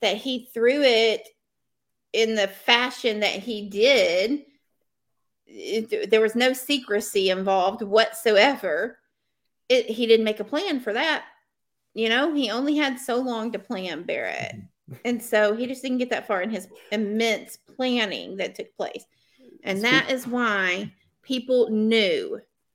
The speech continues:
Speaker 1: they said, "This isn't part of the plan, Kyland.
Speaker 2: Well,
Speaker 1: You're supposed
Speaker 2: speaking
Speaker 1: to hold up your pinky."
Speaker 2: Yeah.
Speaker 1: <laughs>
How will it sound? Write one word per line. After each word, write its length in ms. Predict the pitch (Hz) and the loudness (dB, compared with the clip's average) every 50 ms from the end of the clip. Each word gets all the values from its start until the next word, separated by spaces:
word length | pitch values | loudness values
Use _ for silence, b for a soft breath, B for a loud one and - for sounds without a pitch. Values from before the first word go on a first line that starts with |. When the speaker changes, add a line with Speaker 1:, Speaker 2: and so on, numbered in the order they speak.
| _ _ _ _ _ _ _ - | _ _ _ _ _ _ _ -2
Speaker 1:
they 200 | 196 214 208 208 | 2 2 2 2
said, 320 | 214 - 214 196 190 190 | 2 2 4 4 4 4
"This 160 | 214 220 214 | 2 0 0
isn't 280 | 240 226 233 233 - - | 0 -2 -2 -4 -6 -4
part 180 | - 202 190 196 | -2 -2 -2 0
of 60 | 185 | -2
the 60 | 180 | -4
plan, 720 | 180 - _ - 220 208 202 180 - - - - - 190 190 _ - | -6 -8 _ -10 -10 -8 -8 -8 -10 -10 -12 -14 -16 -18 -18 _ -16
Kyland. 480 | - - - - - - - - - - _ _ _ _ _ _ _ _ - - B B 440 466 440 B B _ | -14 -12 -12 -12 -12 -12 -14 -16 -18 -20 _ _ _ _ _ _ _ _ -20 -20 B B -14 -14 -14 B B _
Speaker 2:
Well, 120 | - 180 | -2 -2
Speaker 1:
You're 80 | 190 190 | -2 -2
supposed 200 | 196 196 190 277 277 262 | -2 2 6 6 6 6
Speaker 2:
speaking 60 | - | 4
Speaker 1:
to 60 | 294 | 0
hold 200 | 247 247 220 214 | 0 0 2 2
up 100 | 214 214 | 2 0
your 100 | 202 202 | -2 -4
pinky." 500 | - - - 302 302 269 - 254 220 - - | -6 2 4 4 4 4 2 -4 -8 -8 -8
Speaker 2:
Yeah. 360 | 208 - 160 139 113 98 95 | -6 -4 -2 -2 -2 -4 -4
Speaker 1:
<laughs> 60 | - | -4